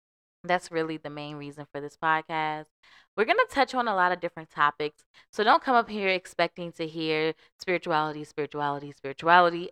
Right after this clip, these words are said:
every single Sunday. Um, and if I did not say it already, we are gonna be dropping a new episode every single Sunday, so I am so excited.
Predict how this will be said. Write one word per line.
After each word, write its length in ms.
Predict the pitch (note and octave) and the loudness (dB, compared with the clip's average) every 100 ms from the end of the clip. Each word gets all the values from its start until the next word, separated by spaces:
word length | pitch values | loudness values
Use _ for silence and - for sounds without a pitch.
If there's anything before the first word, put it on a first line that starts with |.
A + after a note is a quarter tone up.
| - | 8
every 320 | A3+ A3+ A3+ | 8 8 -6
single 300 | G#3+ F#3+ E3+ | -6 -4 -4
Sunday. 460 | E3+ D#3 C#3+ C3+ - - - | -2 -4 -4 -6 -10 -20 10
Um, 120 | A3+ A#3 | 10 12
and 180 | B3 C#4 | 8 6
if 100 | C#4+ | 6
I 100 | C#4+ | 6
did 120 | C#4+ | 8
not 220 | C#4+ C#4+ | 10 10
say 120 | C#4 B3 | 10 8
it 60 | |
already, 340 | A#3 G#3+ G#3+ G#3+ | 10 10 6 2
we 220 | G#3+ B3+ | -4 4
are 220 | G#3+ A#3 | 6 8
gonna 180 | C#4 C4+ | 6 -2
be 80 | C4 | 2
dropping 320 | A3+ A3+ A3+ | 4 4 4
a 60 | |
new 120 | A3 G#3 | -2 2
episode 460 | G3+ G#3+ - G#3 - | 2 2 4 4 6
every 300 | G3+ A3+ B3+ | 2 2 -2
single 280 | A#3+ A3+ G#3+ | -4 -4 -2
Sunday, 320 | G3 F#3+ F#3+ | -2 0 0
so 140 | - | 2
I 260 | F3+ C#4+ A4+ | 6 8 8
am 100 | D4 | 4
so 240 | A3+ E3+ D#3+ | 2 2 2
excited. 460 | D#3 E3+ C#3+ C#3 | 0 -2 -4 -4